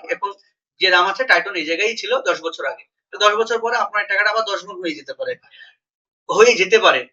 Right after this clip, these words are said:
তবে আমি এখানে কিনতে বা বিক্রি করার কোনো উপদেশটা দিচ্ছি না। আপনাদের নিজস্ব ফাইন্যান্সিয়াল অ্যাডভাইসারের সাথে কথা বলে তারপরে তখন আপনারা ডিসিশন নেবেন। Just আমি এটা শিক্ষামূলকভাবে ভিডিওটা বানাচ্ছি। আমি যেটা বলছি, টেকনিক্যাল দিক থেকে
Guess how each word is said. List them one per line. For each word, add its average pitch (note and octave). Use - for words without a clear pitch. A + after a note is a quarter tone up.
তবে F3+
আমি G3
এখানে G#3
কিনতে F#3+
বা G3+
বিক্রি F3+
করার G3
কোনো G3
উপদেশটা E3+
দিচ্ছি E3+
না। G3+
আপনাদের F3
নিজস্ব F3+
ফাইন্যান্সিয়াল D#3+
অ্যাডভাইসারের D3+
সাথে -
কথা -
বলে G#3
তারপরে -
তখন C#3+
আপনারা C#3
ডিসিশন D#3
নেবেন। A3
Just A3
আমি F#3
এটা F#3
শিক্ষামূলকভাবে F3
ভিডিওটা C#3
বানাচ্ছি। -
আমি G#3+
যেটা A#3+
বলছি, F#3+
টেকনিক্যাল A#3
দিক -
থেকে A#3